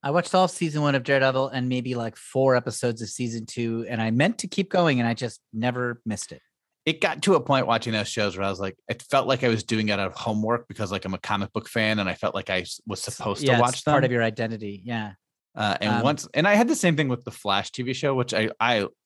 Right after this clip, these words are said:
Speaker 2: adored the first season of the C W Flash show, and I
Speaker 1: Yeah.
Speaker 2: enjoyed the next few seasons. Okay. But there was a point where I was like, "Ugh,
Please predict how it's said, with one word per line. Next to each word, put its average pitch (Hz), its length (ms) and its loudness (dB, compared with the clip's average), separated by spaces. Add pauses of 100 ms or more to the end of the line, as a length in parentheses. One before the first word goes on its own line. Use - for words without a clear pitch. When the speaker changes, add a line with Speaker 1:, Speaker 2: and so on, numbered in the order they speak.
(540)
Speaker 2:
adored 110 520 -2
the 113 80 2
first 123 300 0
season 123 380 -2
of 113 180 -2
the 107 140 -2
C - 220 -2
W 113 280 0
Flash 117 500 -4
show, 131 360 0
and 113 120 -2
I 117 60 0
Speaker 1:
Yeah. - 160 0
Speaker 2:
enjoyed 185 240 4
the 151 60 2
next 139 240 0
few 113 160 -2
seasons. 120 360 -6
Okay. 120 420 -4 (400)
But 117 80 0
there 147 100 6
was 151 140 4
a 135 40 2
point 131 280 2
where 107 80 2
I 107 80 2
was 104 100 0
like, 101 180 -2
"Ugh, 107 160 -4